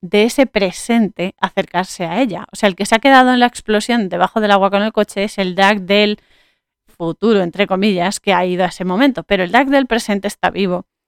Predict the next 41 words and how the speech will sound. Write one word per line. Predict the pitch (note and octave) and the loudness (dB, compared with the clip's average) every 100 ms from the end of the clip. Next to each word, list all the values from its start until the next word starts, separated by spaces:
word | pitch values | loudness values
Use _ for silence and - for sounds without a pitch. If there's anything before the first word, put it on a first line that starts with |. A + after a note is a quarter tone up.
| _ _ | _ _
y | A3 G3+ | -2 -2
se | - | 0
acerca | F#3 G3+ - G3 | -2 -2 0 2
a | F#3+ | 4
ella | G3+ G#3 - | 4 2 0
y | - F#3+ | -2 -2
le | F3 | -2
pregunta | E3 D#3+ E3 | -4 -6 -8
que | E3+ | -8
qué | E3+ | -10
tal | E3+ E3+ | -8 -8
está. | - - A3+ - _ _ _ _ | -2 0 0 0 _ _ _ _
Ella | A3 A3 | 2 2
se | - F#3+ | 2 0
da | F3+ | 0
cuenta | G#3 G#3 F#3 | -2 0 -2
de | F3 | 0
que | G3+ | 0
es | G3 A3 | 0 0
él, | G#3+ | 0
pero | - G3 F3+ | 4 2 2
no | G3 G#3 | 2 2
del | F#3 E3+ | 2 -6
todo. | - G3+ F#3+ G3 A#3 | -2 0 2 0 -2
<laughs> | - - A3 G3+ - _ _ - - - | -6 -8 -8 -8 -18 _ _ -18 -16 -4
Y, | A3 G#3 | 2 4
eh, | |
bueno, | F3+ E3+ F3+ - | 2 -4 -12 -2
al | F#3 F#3+ | 0 0
final, | - G3+ G#3 G3+ | -2 0 2 0
sea | - A3 G3+ | 0 0 0
como | G3+ F#3 | -2 -2
fuere, | G3 G3 F#3+ - _ | 0 0 0 -6 _
se | - G#3 | -8 -2
quedan | F#3 F3 | 0 0
juntos, | - F#3+ F#3+ G#3 - | -2 -4 -2 -2 -4
van | F3+ F3+ | -6 -6
juntos | - F3 - | -8 -12 -6
en | F#3+ | -6
el | D#3+ | -4
coche, | - F3 G3 | -6 -8 -10